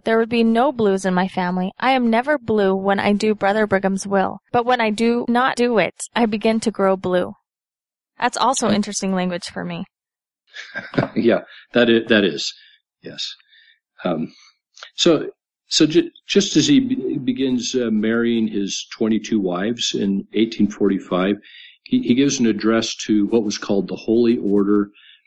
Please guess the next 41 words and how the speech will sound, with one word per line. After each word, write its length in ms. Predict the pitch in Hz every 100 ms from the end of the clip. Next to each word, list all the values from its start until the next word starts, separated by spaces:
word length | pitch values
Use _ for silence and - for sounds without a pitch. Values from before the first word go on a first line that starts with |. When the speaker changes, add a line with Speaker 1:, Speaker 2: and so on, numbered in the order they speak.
| _
Speaker 2:
or 240 | - 101 92
the 120 | -
quorum 440 | - - 110 110
of 120 | 104
the, 440 | - 90 92 90 87
the 140 | 98 95
anointed. 580 | 90 92 107 107 90 73
And 400 | - _ _ 147
these 160 | 180
are 120 | 143 -
people 440 | - 113 110 104
who 120 | 110
had 120 | 98
been 160 | 101 101
endowed, 520 | 90 87 85 78 76
and 240 | 80 95 -
at 160 | 101
that 220 | - 110 -
time 280 | 101 95
it 100 | 95
was 180 | 95 87
a 80 | -
quorum. 520 | - - 175 80 - - - - _ _
And, 380 | 98 95 95 98
uh, 340 | 92 92 90 90 415 - _ -
and 220 | 104 - -
he's 300 | - 123 110
addressing 460 | 107 123 131 127
them 160 | 117 113
about 360 | 92 101 101
their 120 | - 92
marriage 440 | 90 87 87 -
covenants, 480 | - 76 76 73 -
and 100 | 85
this 160 | 104 -
is 120 | -
what 140 | - 85
he 60 |
has 260 | 82 80 -
to 80 | -
say. 400 | - - 69